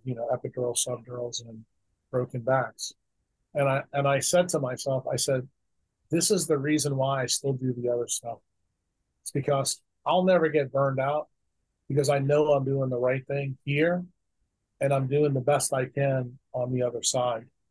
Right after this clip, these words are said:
you know, trying to pull people into the boat, you know, who need it." Hopefully some of those people who I fix their brains and their necks and their spines,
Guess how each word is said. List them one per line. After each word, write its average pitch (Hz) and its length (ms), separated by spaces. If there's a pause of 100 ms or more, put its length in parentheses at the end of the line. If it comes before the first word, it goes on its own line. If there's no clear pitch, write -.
(420)
you 151 80
know, 127 100
trying 147 220
to 139 60
pull 135 240
people 135 340
into 131 200
the 120 100
boat, 131 360 (760)
you 147 80
know, 131 80
who 120 160
need 143 220
it." 117 120
Hopefully 151 420
some 139 220
of 139 60
those 135 160
people 139 300
who 131 120
I 123 80
fix 139 320
their 127 140
brains 127 400
and 120 100
their 117 100
necks 143 520 (500)
and 135 100
their 127 120
spines, 147 720